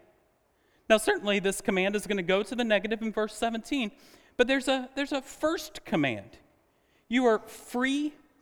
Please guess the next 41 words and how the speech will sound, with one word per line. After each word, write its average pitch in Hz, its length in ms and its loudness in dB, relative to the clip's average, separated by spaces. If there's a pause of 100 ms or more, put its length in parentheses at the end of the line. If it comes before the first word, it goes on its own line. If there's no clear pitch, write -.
to - 180 -4
eat 151 520 -2 (500)
from 208 260 4
any 269 280 4
tree 190 600 0
in 196 140 0
the 190 60 -2
garden." 143 580 0
And 226 140 0
it's 269 160 -2
worth 311 300 -4
pausing 185 540 0 (120)
there 123 200 2
for 120 180 -6
a 104 40 -4
moment. 104 300 -8
In 143 80 -10
fact, 240 320 -4
this - 160 -8
is 214 160 -10 (400)
critical 294 500 0
for 170 220 -2
our 180 80 2
understanding 196 560 -4
of 147 100 -6
who 214 160 -4
God 180 320 0
is 196 240 -4
and 165 120 -2
his 165 140 -6
work 170 180 -8
in 185 40 -6
the 180 80 -6
world. 180 300 -4 (840)
He 311 220 6
says, 190 800 2
before 196 360 2
he 269 140 4
says, 226 320 2 (420)
"Don't 262 500 8
eat," 151 540 -6